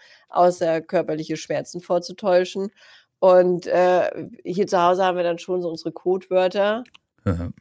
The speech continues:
Speaker 1: mit denen ich dann weiß, okay, so schlimm ist nicht. <laughs> So schlimm ist
Speaker 2: <laughs>
Speaker 1: nicht. Aber ich bin auch in der privilegierten Position, dass meine Kinder mir sagen, „Yo,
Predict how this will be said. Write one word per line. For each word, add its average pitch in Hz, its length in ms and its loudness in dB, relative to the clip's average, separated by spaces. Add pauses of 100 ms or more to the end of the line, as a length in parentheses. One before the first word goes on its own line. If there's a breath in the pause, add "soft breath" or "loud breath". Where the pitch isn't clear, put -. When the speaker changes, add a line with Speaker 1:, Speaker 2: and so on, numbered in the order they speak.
(220)
Speaker 1:
mit 101 220 4
denen 190 120 4
ich 185 80 -4
dann 185 200 2
weiß, 175 320 0
okay, 175 300 -4
so 180 120 -4
schlimm 180 260 -8
ist - 200 -12
nicht. - 360 -12 (140)
<laughs> - 340 -20
So - 240 2
schlimm 180 280 2
ist 185 180 2
Speaker 2:
<laughs> - 20 0
Speaker 1:
nicht. 170 200 -2 (420 loud breath)
Aber 214 160 6
ich 220 100 0
bin 233 160 4
auch 233 120 6
in 226 60 4
der 220 100 2
privilegierten 214 680 -2
Position, 208 680 0
dass 196 160 -4
meine 196 240 0
Kinder 185 260 -2
mir 180 160 0
sagen, 165 680 -2 (580)
„Yo, 143 380 -8